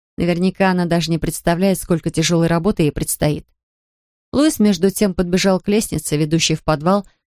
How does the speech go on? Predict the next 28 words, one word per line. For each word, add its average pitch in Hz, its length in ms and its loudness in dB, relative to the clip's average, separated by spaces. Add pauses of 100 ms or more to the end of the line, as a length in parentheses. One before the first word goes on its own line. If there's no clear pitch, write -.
(120)
со 202 120 0
смесью 226 460 2
восторга 196 520 0
и 190 60 4
испуга 190 400 0
заглянул 180 400 2
в - 60 -6
темные 175 340 0
глубины 170 480 2
и 185 40 0
снова 226 280 0
спрятался 185 680 -2
за 160 200 0
маминой 165 400 0
юбкой. 147 440 -8 (920)
Изи 208 240 4
с 175 80 -2
беспокойством 180 760 0
поглядывала 170 560 0
на 180 160 0
Перл. 143 340 -6 (640)
Стоило 202 300 4
ей 180 140 4
вспомнить 180 460 -2
про 175 120 0
эту 165 180 -2
женщину, 175 540 0 (300)
и 190 100 2